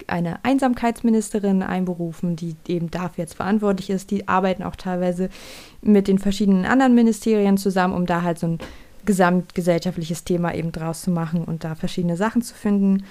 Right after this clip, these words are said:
Und diesem Beispiel sind auch die Niederlanden zumindest gefolgt, indem es dort Stellen gibt,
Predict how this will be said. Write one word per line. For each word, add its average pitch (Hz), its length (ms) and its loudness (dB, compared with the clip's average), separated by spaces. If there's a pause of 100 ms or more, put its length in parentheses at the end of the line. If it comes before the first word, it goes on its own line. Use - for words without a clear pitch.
(260)
Und 202 160 0
diesem 220 300 4
Beispiel 190 720 2
sind 185 380 -4
auch 175 320 -6 (320)
die 185 100 -4
Niederlanden 233 800 2
zumindest 208 720 2
gefolgt, 220 520 0
indem 185 260 -2
es 185 100 -4
dort 180 200 -6
Stellen 220 380 4
gibt, 240 320 0